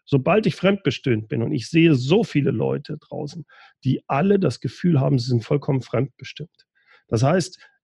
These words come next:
ich kann das auch nicht abstellen. Ich bin fremdbestimmt. Der Kunde will das, der Chef will das, die Kollegen wollen das.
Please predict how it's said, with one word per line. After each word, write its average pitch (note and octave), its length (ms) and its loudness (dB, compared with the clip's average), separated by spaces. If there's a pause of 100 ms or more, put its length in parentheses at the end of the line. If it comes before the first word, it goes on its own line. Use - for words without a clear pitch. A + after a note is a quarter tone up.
ich - 220 -2
kann F3 180 2
das E3+ 140 2
auch B2+ 100 4
nicht E3 160 6
abstellen. A2+ 640 0
Ich - 100 -8
bin F#3 180 4
fremdbestimmt. A2+ 760 -2
Der A#2 140 -4
Kunde D#3+ 340 6
will C3 140 4
das, B2+ 200 0
der B2 120 -2
Chef C#3+ 320 0
will C3+ 100 2
das, C3 220 -2
die B2+ 140 -6
Kollegen C3+ 500 4
wollen A#2+ 280 4
das. A#2 280 0